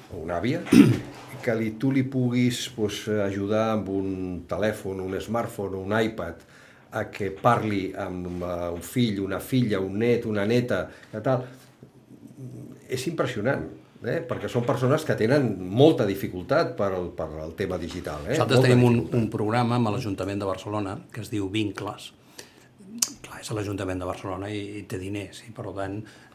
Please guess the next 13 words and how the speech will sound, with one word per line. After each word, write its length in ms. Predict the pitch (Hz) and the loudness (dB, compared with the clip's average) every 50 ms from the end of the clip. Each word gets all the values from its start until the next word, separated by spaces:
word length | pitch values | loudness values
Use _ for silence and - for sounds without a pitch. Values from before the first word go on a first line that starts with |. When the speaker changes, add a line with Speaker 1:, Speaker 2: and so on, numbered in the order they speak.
| - 127 | -12 -10
Speaker 2:
<laughs> 400 | - - - - - - - - | -8 -6 -6 -8 -8 -8 -6 -2
ell 200 | 147 127 113 110 | 0 0 2 0
ho 60 | 110 | 0
pot 220 | - 113 107 - - | -2 -4 -4 -2 -2
fer, 160 | 113 101 98 | -2 -2 -2
però 160 | 95 107 101 | -2 -4 -4
no, 240 | 101 101 101 101 98 98 | -4 -4 -2 -2 -2 -2
no 260 | 98 104 104 104 101 | -2 -2 -2 -2 -2
tothom 340 | - 104 92 101 92 95 95 | -4 -4 -4 -4 -4 -4 -4
ho 40 | 92 | -6
pot 200 | - 90 85 - | -8 -10 -10 -8
fer. 140 | - 95 - - - - - - - - | -8 -8 -8 -10 -12 -12 -12 -12 -14 -6
Que, 200 | - - 117 113 | 0 2 4 4